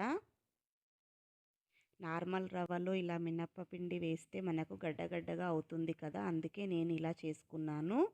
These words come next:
తర్వాత దీన్ని మొత్తాన్ని బాగా కలుపుకోవాలి.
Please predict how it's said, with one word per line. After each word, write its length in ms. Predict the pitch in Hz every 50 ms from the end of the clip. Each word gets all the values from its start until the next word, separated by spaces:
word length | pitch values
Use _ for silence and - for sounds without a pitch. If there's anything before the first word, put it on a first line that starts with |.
| _ _ _ _ _ _ _ _ _ _ _ _ _ _ _ _ _ _ _ _ _ _ _ - -
తర్వాత 280 | 170 170 170 165 - 185
దీన్ని 320 | 175 180 175 170 175 175
మొత్తాన్ని 500 | 170 165 156 - - 170 165 160 170 196 190
బాగా 340 | 185 170 156 151 156 185 185
కలుపుకోవాలి. 960 | - 180 160 151 151 - 165 - - 170 160 156 151 151 147 151 160 190 226